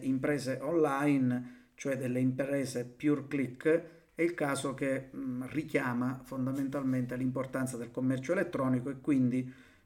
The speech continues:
eh, vi è, eh, una trattazione contenuta a pagina trecentotrentasette, anche in quella successiva, di, eh, quali siano stati i fattori di successo del commercio elettronico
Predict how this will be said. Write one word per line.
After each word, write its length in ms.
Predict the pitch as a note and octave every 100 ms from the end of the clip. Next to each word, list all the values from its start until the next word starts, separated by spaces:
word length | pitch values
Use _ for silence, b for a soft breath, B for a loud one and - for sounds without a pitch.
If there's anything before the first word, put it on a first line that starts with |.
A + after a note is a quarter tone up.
| _
eh, 320 | C3+ C3 B2+
vi 140 | A#2+ D#3
è, 320 | D3 B2+ -
eh, 400 | A#2 A#2 A2+ A2+ A#2+
una 480 | B2+ B2+ A#2+ B2+ -
trattazione 800 | C3+ C3 C3+ B2+ - E3 B2 A#2
contenuta 540 | A#2 A2+ B2 C#3 C3
a 40 | -
pagina 480 | C3+ B2+ B2+ A2+
trecentotrentasette, 1160 | A2+ A#2+ - C#3 B2+ B2+ A#2+ A#2 A#2+ D3 C3+ A#2+
anche 340 | B2 A#2+ A#2 A2+
in 140 | B2+ A2+
quella 260 | C3+ C3
successiva, 800 | C3 E3+ G3+ F3+ - B2+ B2 C3 B B B B _
di, 360 | C3 B2 D#3 D#3
eh, 340 | C#3 C3 C3
quali 260 | C3 D3 C3+
siano 440 | C3+ G3 D#3+ B2+
stati 380 | A2+ - C3+ C3
i 40 | A#2+
fattori 460 | B2+ B2+ D3+ C3
di 80 | A#2
successo 580 | - B2+ D#3 B2+ - A#2
del 360 | A#2+ B2 A2+ A#2
commercio 440 | B2+ C#3 C#3 E3
elettronico 760 | G3 - C3+ A#2+ A#2+ B2 C#3